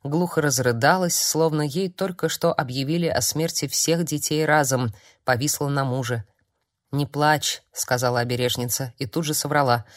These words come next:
«Выходим». Уже в густых сумерках девушка проводила безутешных родителей до соседней избы, где передала с рук на руки испуганным соседям.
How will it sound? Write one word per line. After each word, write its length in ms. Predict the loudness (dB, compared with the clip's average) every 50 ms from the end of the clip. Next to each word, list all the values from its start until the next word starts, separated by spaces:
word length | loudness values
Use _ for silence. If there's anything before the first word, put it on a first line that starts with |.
| -20 -20 -20 -20 _ -6
«Выходим». 800 | -2 0 0 0 2 2 0 0 0 0 0 0 0 0 -2 -4 -8 _ _ _ _ _ _ _ -20 -20 -20 -20 -20 -20 -20 -20 -20 -20 _ _ -4
Уже 360 | -2 0 2 4 4 4 2
в 60 | 0
густых 420 | -2 -2 -2 -2 -2 -2 -2 -2
сумерках 680 | -2 0 0 2 2 0 0 -2 -4 -6 -6 -4 -2 -2
девушка 440 | -2 -2 -2 -2 -4 -6 -6 -6
проводила 480 | -6 -4 -2 0 0 0 0 -2 -2 -2
безутешных 640 | -2 -4 -4 -6 -4 -2 -2 -2 -2 -4 -6 -4 -2
родителей 600 | -2 -2 -2 -2 -4 -4 -4 -4 -4 -6 -6 -8 -14 -20 -20 -12 -4
до 120 | -2 0
соседней 600 | 0 0 0 -2 -2 -2 -2 -2 -2 -2 -2 -2 -2
избы, 480 | -2 -2 -2 -2 0 0 2 0 0 -2 -8 -20 -20 -20 -12 _ -6
где 200 | -2 -2 -2 0
передала 460 | 0 -2 0 4 6 6 6 6 4
с 140 | 0 0 0
рук 240 | -2 -2 -2 -2
на 160 | 0 2 2 2
руки 280 | 0 0 -4 -4 -4 -2 -2
испуганным 580 | -4 -4 -4 -4 -4 -2 -2 -2 -2 -2 -2
соседям. 960 | -2 -2 -2 -2 -2 -4 -2 -2 -2 -2 0 0 0 0 2 2 0 0 -2